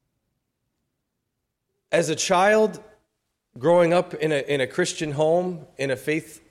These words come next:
uh, filled home, we know what the re-, what the reins were for. We knew what they were there for, what the guiding, you know, the barriers on the side, the guidelines, whatever you wanna call 'em.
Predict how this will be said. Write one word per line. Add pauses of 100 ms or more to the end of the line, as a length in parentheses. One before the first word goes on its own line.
uh,
filled
home, (960)
we
know
what
the
re-,
what
the
reins
were
for.
We
knew
what
they
were
there
for,
what
the
guiding,
you
know,
the
barriers
on
the
side,
the
guidelines,
whatever
you
wanna
call
'em.